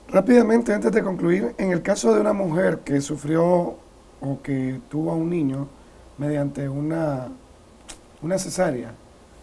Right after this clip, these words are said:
¿cómo puede ser el estrés? ¿Es igual que el estrés de una persona que tuvo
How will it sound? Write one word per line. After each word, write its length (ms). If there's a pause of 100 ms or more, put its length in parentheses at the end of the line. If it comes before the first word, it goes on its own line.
(280)
¿cómo 240
puede 240
ser 200
el 120
estrés? 540
¿Es 300
igual 440 (540)
que 100
el 100
estrés 280
de 80
una 180
persona 440
que 180
tuvo 520